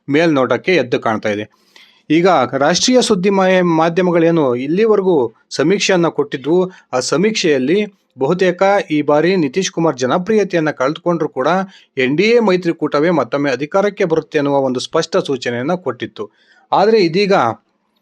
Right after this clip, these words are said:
ಈ ಒಂದು ಸಂಸ್ಥೆ ಒಂದು ವಿಶೇಷವಾದಂಥ ವರದಿಯನ್ನು ಕೊಟ್ಟಿದ್ದು, ವರ್ಲ್ಡ್ ವೋಟ್ ವೆಬ್ ಸಂಸ್ಥೆಯ ಪ್ರಕಾರ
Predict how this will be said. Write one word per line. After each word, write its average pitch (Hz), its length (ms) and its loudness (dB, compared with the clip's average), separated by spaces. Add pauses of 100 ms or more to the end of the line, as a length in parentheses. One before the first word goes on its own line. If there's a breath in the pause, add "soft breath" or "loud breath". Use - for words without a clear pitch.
(220)
ಈ 190 100 2
ಒಂದು 175 640 2 (140)
ಸಂಸ್ಥೆ 165 800 -2 (100)
ಒಂದು 143 320 2
ವಿಶೇಷವಾದಂಥ 208 720 2
ವರದಿಯನ್ನು 170 500 2
ಕೊಟ್ಟಿದ್ದು, 165 600 -2
ವರ್ಲ್ಡ್ 190 320 0
ವೋಟ್ 208 320 -2
ವೆಬ್ 196 220 0
ಸಂಸ್ಥೆಯ 175 460 -4
ಪ್ರಕಾರ 139 400 -4